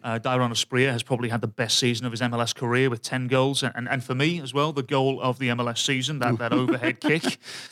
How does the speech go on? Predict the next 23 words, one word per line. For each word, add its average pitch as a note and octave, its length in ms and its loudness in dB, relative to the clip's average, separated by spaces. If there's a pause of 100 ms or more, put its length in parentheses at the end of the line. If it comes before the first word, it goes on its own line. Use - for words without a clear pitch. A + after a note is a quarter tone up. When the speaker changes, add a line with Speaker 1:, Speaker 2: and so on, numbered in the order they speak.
(140)
Speaker 1:
uh, B2 280 0
from B2 140 -4
outside B2 280 0
the B2 80 -4
box. D#3 460 2
Speaker 2:
I G#3+ 60 2
still C#4+ 240 2
like B3 200 2
that. F3+ 240 2
It D3+ 80 -6
was, D#3+ 160 2
it F3 100 0
was F3 120 4
the F3+ 80 2
same G#3+ 280 2
weekend. D3+ 380 2
Was B2+ 220 2
it, B2+ 260 2
uh, A#2+ 300 2
was A#2 100 -4
it A#2+ 80 -4
Heel's, F3+ 640 0 (140)
uh, D3+ 180 2